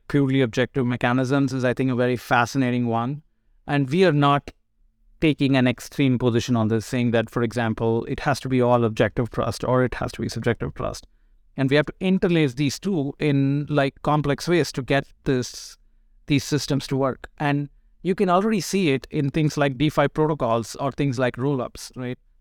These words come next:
There is a governance layer usually attached to it, and the governance layer can, you know, step in during you, you know, if there's a contract bug or if there is some set of, like, issues, there is a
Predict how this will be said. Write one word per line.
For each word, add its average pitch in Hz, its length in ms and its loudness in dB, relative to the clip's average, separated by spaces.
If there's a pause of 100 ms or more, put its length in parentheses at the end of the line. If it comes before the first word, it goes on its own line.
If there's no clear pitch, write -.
There 170 180 4
is 208 160 4
a 180 80 2
governance 139 540 4
layer 131 280 2
usually 131 440 -2
attached - 500 -6
to 127 100 -6
it, 127 220 -8 (120)
and 139 360 0 (320)
the 139 80 -6
governance 147 480 4
layer 135 300 2
can, 127 360 0 (340)
you 143 120 0
know, 131 340 -4
step - 400 0
in 135 300 2
during 131 640 2 (520)
you, 127 240 0
you 139 80 0
know, 131 100 4
if 120 80 -2
there's 131 200 0
a 135 60 2
contract 127 520 0
bug 123 380 0
or 127 220 4
if 123 180 -4
there 127 140 0
is 127 120 -2
some 135 300 0
set 127 220 0
of, 120 140 0
like, 117 220 -2 (180)
issues, 135 560 0
there 135 160 2
is 139 120 0
a 143 100 0